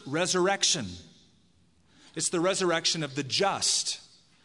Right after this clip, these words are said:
We get rewards, or those who believe in Jesus Christ and follow him will be rewarded for their service upon the earth. Then there will be a thousand-year reign of Christ on the earth.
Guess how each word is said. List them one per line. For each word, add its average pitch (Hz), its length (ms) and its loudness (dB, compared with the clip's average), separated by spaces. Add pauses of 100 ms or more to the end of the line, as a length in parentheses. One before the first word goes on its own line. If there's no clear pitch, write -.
(280)
We 170 180 -2
get 170 220 -2
rewards, 156 760 2
or 135 440 0
those 180 300 0
who 170 60 -2
believe 151 360 -2
in 147 80 -4
Jesus 139 420 -2
Christ 185 400 -2
and 135 100 -8
follow 151 300 -2
him 160 240 -4 (380)
will 180 100 -2
be 151 140 0
rewarded 135 500 0
for 175 180 -6
their 160 140 0
service 165 500 0
upon 160 280 -4
the 170 100 -2
earth. 226 360 -6 (380)
Then 196 320 0
there 226 120 2
will 165 160 2
be 151 140 2
a 139 60 0
thousand-year 190 920 0
reign 139 340 0
of 131 140 -6
Christ 135 400 -2
on 127 80 -4
the 127 140 -2
earth. 180 300 -2